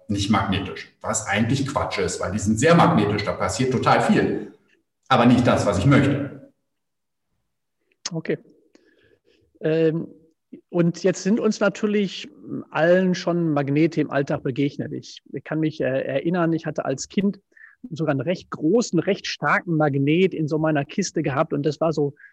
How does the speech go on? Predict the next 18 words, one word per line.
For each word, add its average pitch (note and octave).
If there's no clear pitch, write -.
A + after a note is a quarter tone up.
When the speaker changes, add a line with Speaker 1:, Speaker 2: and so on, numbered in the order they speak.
Speaker 2:
fast F#3
so F3+
ein D3+
bisschen E3+
ein C#3+
Heiligtum F3+
für E3+
mich, D#3+
weil D3+
man D#3
da C3+
so C#3
viele F3+
tolle D3+
Sachen -
mitmachen D3+
konnte E3
und C#3+